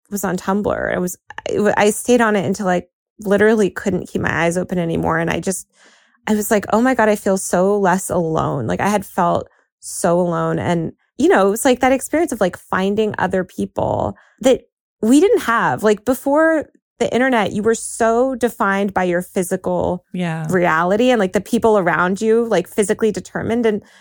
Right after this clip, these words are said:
Speaker 1: if you were cool or not, or what you were interested in, it just, it was a lot, it was hard for people. And especially kind of people that were maybe a little bit not as mainstream or, you know.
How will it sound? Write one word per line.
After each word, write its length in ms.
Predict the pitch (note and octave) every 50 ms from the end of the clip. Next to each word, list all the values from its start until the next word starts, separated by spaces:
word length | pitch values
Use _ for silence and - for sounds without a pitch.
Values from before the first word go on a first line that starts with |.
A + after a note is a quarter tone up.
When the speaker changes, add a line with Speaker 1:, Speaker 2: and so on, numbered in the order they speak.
| - _ _ _ _ _ _
Speaker 1:
if 200 | G#3+ G#3 - A#3+
you 80 | B3
were 100 | C#4+ D4
cool 340 | - - - F#4+ F#4 C#4 A3+
or 80 | G3+ F#3
not, 360 | F#3 F#3 F3 E3+ E3+ E3+ F3+
or 160 | F3+ F#3+ G3
what 180 | F#3 A#3 G#3+ -
you 80 | B3+
were 100 | C#4+ E4
interested 320 | F#4 F4+ E4+ C#4+ - C4 A3+
in, 60 | G3
it 100 | D#3 B3
just, 200 | F#4 G4 - -
it 100 | D#4+ E4
was 160 | G#4 G#4 -
a 40 | G4+
lot, 340 | F#4+ F#4+ E4+ F#4 F4+ - -
it 80 | D4
was 120 | D#4+ G4 -
hard 480 | - - A#3 A3+ A#3+ G#3+ F#3+ F3+ - -
for 120 | - G#3+
people. 500 | F#3+ - F3 D#3+ - D#3+ D3+ D#3 D#3+ E3
And 260 | F3 F3+ F3 D#3+ - -
especially 400 | - - - C#4 - - C4+ A#3+
kind 200 | G#3 - A#3+ F#3+
of 140 | F3+ F3+ F3+ - _ _ _ -
people 240 | - G#3+ - G3+ F#3
that 160 | F#3 F#3 F3
were 100 | - F#3
maybe 240 | F3+ F#3+ F3+ F#3 G3+
a 60 | G#3
little 180 | G#3 A3+ A#3 B3
bit 260 | A#3 C4 B3 - - _ _ _ _ _ _ _ _ _ _ _ _ _ _ _ _ _
not 240 | - G#3 G#3+ G#3+ G#3+
as 160 | A3+ A3+ G#3
mainstream 800 | A3 G#3+ A3 A3+ A#3 A#3+ - - - - E3+ D#3+ D#3 D3+ D#3 D#3+
or, 180 | D#3+ D#3+ D#3+ D#3+
you 140 | F3+ G3
know. 440 | F#3+ D#3 C#3+ D#3 E3 E3 D#3 - -